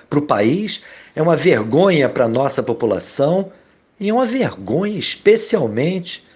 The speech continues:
pra esses comandos militares que estiveram, conforme confissão do próprio senhor Bolsonaro,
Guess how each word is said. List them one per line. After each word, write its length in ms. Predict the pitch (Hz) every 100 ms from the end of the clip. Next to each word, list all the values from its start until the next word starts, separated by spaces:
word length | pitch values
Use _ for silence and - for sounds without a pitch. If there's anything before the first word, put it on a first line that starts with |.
| - _
pra 200 | - 175
esses 440 | 131 151 175 - -
comandos 600 | - 175 117 180 190 170
militares 1000 | 165 190 - - 131 170 101 80 - - _ _ _
que 120 | - 175
estiveram, 800 | 170 190 120 117 160 202 160
conforme 680 | 104 165 131 - 175 214 185
confissão 640 | - 180 175 - - 156 170
do 120 | 123
próprio 480 | - 180 240 226 -
senhor 240 | - 151
Bolsonaro, 720 | 131 131 - 104 110 190 202